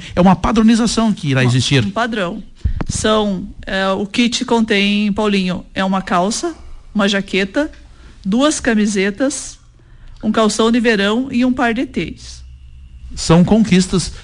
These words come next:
Speaker 1: do município de Mormaço. Secretária, nós temos aí uma programação para o desfile de encerramento da Semana da Pátria. Aliás, atividades que já iniciaram lá no dia primeiro e que se estendem até a próxima sexta-feira?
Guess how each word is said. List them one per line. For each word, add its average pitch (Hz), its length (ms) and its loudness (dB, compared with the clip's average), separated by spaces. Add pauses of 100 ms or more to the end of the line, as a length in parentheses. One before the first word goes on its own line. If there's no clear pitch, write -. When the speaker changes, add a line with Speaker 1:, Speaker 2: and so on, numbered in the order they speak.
(120)
Speaker 1:
do 131 180 4
município 143 420 2
de 147 60 2
Mormaço. 127 500 4 (500)
Secretária, 254 520 4
nós 190 160 2
temos 202 260 2
aí 185 140 4
uma 208 120 0
programação 190 840 2 (1400)
para 165 460 4
o 180 100 2
desfile 226 420 2
de 208 60 2
encerramento 170 580 2
da 151 120 0
Semana 151 260 0
da 143 100 2
Pátria. 160 540 2 (420)
Aliás, 165 380 2
atividades 156 560 0
que 165 160 -2
já 147 140 2
iniciaram 160 580 2
lá 143 120 2
no 151 120 2
dia 127 160 0
primeiro 160 640 2 (160)
e 151 80 -4
que 151 100 -2
se 151 140 -2
estendem 175 340 2
até 190 360 0
a 151 100 0
próxima 180 640 2
sexta-feira? 139 680 2